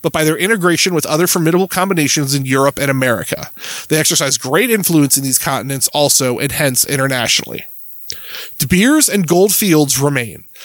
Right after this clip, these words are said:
The intervening years naturally have seen an inter-, extension of the opening up of mines and their exploitation, accompanied by a constant adaptation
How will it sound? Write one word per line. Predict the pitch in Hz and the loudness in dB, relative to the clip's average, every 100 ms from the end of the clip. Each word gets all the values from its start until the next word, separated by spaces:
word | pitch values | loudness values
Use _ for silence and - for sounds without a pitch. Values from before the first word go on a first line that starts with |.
| - - | -18 -2
The | 143 | 0
intervening | 165 165 165 160 | 2 2 2 0
years | 156 180 202 | 2 2 0
naturally | 156 147 - 190 208 | 0 -2 -2 -2 -2
have | 185 156 | -2 -2
seen | - 175 180 | 0 0 -2
an | 165 | -2
inter-, | 147 165 | -2 -2
extension | 156 - - 180 - 226 | -2 -2 0 0 0 0
of | 156 | 0
the | 160 | 2
opening | 156 - 180 170 | 0 2 2 2
up | 170 | 0
of | 147 | -2
mines | 143 143 165 185 | 0 0 2 0
and | 180 | 2
their | 151 | 2
exploitation, | 151 - 160 - 147 - 180 | 0 -2 -2 -2 -2 -2 -4
accompanied | 233 - 147 160 160 | -6 -2 0 0 0
by | 156 | 2
a | 156 | 0
constant | - 151 156 226 180 | 2 -2 0 -2 -2
adaptation | 143 156 170 - - - 175 156 156 143 | 0 2 0 -2 -10 -2 0 2 2 0